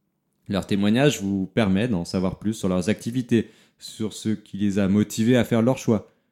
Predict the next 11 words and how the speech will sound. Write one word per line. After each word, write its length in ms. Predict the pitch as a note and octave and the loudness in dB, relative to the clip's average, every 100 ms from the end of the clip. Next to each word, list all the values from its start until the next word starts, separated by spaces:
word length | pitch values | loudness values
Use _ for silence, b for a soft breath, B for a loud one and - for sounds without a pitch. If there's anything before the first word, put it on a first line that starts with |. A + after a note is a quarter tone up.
| _ _ | _ _
sur 220 | - - G#2+ | -10 -2 0
leur 200 | G2 - | 0 0
parcours 500 | D3+ - G2+ E2 _ _ _ | 0 2 2 0 _ _ _
et 60 | G#2 | -8
sur 180 | - G#2 | -4 -2
leur 140 | G2 | -2
centre 240 | - G2 | -2 0
d'intérêt. 500 | F#2+ F#2 G2+ F2+ E2 _ _ _ _ _ b b b | 2 0 -2 -4 -6 _ _ _ _ _ b b b
Tous 140 | - G#3 | 4 4
ces 300 | - D#3 C3 | 4 4 4
éléments 440 | B2 A#2 D3+ - | 4 2 0 -6